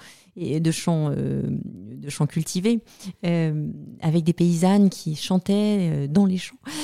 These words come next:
<laughs> et, et qui ont inspiré, euh, Chopin notamment pour ses mazurkas. Et voilà, donc cette maison au milieu, euh, au milieu de la nature, là encore une fois, je pense que la nature, euh,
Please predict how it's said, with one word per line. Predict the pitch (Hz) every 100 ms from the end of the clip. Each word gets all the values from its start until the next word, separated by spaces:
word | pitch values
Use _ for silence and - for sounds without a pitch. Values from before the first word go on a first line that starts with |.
| 285
<laughs> | 214 175 175 -
et, | 180 175 185
et |
qui | 180 -
ont | 208
inspiré, | 208 180 180 170 202 202
euh, |
Chopin | 165 170 202
notamment | 208 165 175
pour | 220 175
ses | -
mazurkas. | 160 180 165 - 208 226 _ _ _ _ 180
Et | 175 170
voilà, | 160 180 175
donc | 175
cette | - 196 -
maison | 208 220 226 240 240 240 - - - -
au |
milieu, | 185 190 202
euh, | 208 185 160 151 147 147 156 165
au |
milieu | 165 170 190
de |
la | 180
nature, | 170 175 - - 320
là | 208 185
encore | 226 233
une | 247
fois, | 233 311
je | 285
pense | - 233
que | 202
la | 190
nature, | 202 - 240
euh, | 214